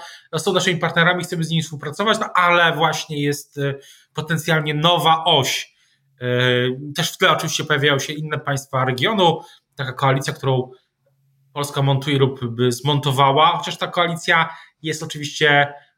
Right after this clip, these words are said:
uzna-, w tym sensie uznania ważna, na razie dotyczy pewnych konkretnych spraw, tak samo jak sprzeciw wobec Chin, e, chińskiego podejścia też dotyczy pewnych konkretnych spraw, na przykład w przypadku pięć G się udało. Ale wracając do Francji i Niemiec,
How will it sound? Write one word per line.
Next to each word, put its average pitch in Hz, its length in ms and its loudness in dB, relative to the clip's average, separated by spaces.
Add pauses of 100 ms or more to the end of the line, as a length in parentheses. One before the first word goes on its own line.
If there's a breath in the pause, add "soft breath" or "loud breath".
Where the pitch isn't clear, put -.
(160)
uzna-, 151 380 0
w - 100 -16
tym 160 140 -8
sensie 160 220 -4
uznania 151 280 -2
ważna, 143 440 -2 (180)
na 139 140 -2
razie 139 220 2
dotyczy 127 320 -4
pewnych 127 240 -8
konkretnych 127 440 -10
spraw, 139 300 -2
tak - 100 -8
samo 127 180 -6
jak - 140 -10
sprzeciw - 400 -12
wobec 135 360 -2
Chin, 180 220 -4 (580 loud breath)
e, 143 180 -6 (160)
chińskiego 156 340 -2
podejścia 156 380 -4
też 151 120 -2
dotyczy 131 280 -6
pewnych 135 240 -4
konkretnych 131 760 -8
spraw, 135 580 -2
na 123 160 -14
przykład 127 200 -14
w - 40 -20
przypadku - 340 -16
pięć 120 360 -4
G 117 240 -2 (640 loud breath)
się - 220 -4
udało. 160 320 2
Ale 139 100 6
wracając 165 340 0
do 165 80 -6
Francji 170 340 -6
i 165 40 -2
Niemiec, 185 360 -2